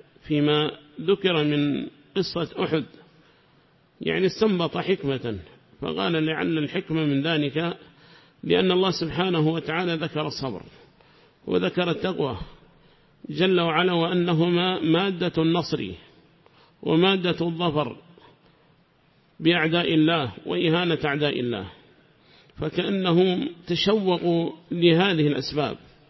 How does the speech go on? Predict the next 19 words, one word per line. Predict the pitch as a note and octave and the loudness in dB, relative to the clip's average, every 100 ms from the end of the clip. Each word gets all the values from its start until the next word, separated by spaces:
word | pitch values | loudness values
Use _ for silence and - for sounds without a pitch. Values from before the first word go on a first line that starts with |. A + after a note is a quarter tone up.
| _ _ _ - | _ _ _ -6
فما | D#3+ F#3 G3+ | 2 4 6
هي | F#3 E3+ | 6 6
هذه | D#3 D#3+ D3 | 4 2 -2
الأسباب؟ | C3 - - D#3 C#3+ A#2+ - - | -4 -6 -4 -2 -2 -6 -10 -6
كأنهم | D3 E3 D3+ D#3+ | -2 2 4 4
يريدون | D#3+ D#3 E3 D#3 | 2 2 2 2
تعيينا | D#3 B2 E3+ G3+ F3+ C3 A#1+ - - - - _ _ _ - | -2 0 2 2 2 0 -4 -14 -20 -20 -20 _ _ _ -4
من، | - D#3 E3 E3+ E3+ - | 2 4 4 4 2 0
يعني | - - D#3+ | -2 0 0
تعيينا | D#3+ D#3 F#3 G#3 F#3 | 0 2 2 4 4
لبعض | E3+ E3 D3 D#3 | 2 2 0 2
الأسباب | E3 - D#3+ B2 - F3+ F3 | 2 2 -2 -2 -2 0 0
التي | E3 D#3 E3 | 0 0 -2
يحصل | E3 - D#3 | -2 -2 0
بها | D3+ D3 | 0 0
الظفر | C3 D#3 D3+ A2+ - - | -2 -2 -2 -6 -10 -4
على | D#3+ D3 | -2 -2
سبيل | D3+ D#3 | -2 -2
التعيين | C#3 C#3+ B2+ E3 B2+ | -2 -2 2 4 2